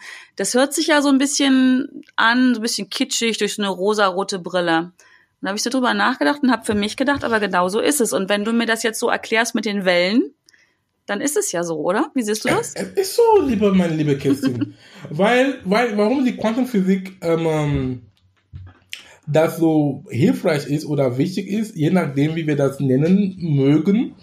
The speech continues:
Speaker 2: Die Quantenphysik ist eine spirituelle Physik. Das heißt, diese Dinge, die wir sowieso jetzt besprechen oder sagen, lieber Kerstin,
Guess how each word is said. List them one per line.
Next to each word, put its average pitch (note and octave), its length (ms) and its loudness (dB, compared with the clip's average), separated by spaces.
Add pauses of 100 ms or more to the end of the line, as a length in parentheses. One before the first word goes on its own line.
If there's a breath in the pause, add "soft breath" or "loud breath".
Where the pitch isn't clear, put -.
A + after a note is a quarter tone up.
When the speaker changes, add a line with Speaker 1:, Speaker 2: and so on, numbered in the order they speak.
(480 loud breath)
Speaker 2:
Die F#3 140 2
Quantenphysik F#3 840 0 (420)
ist F#3 220 -2
eine D#3+ 580 0
spirituelle D3+ 680 2
Physik. C3+ 580 -2 (720)
Das D3+ 200 -2
heißt, E3 400 0
diese G#3 340 2
Dinge, C#4+ 260 2
die F#3 140 4
wir F3 100 4
sowieso F#3+ 340 0
jetzt C#3 340 0
besprechen A2+ 640 -6
oder A#2 180 -8
sagen, A2 300 -8
lieber A2 220 -10
Kerstin, A2+ 420 -14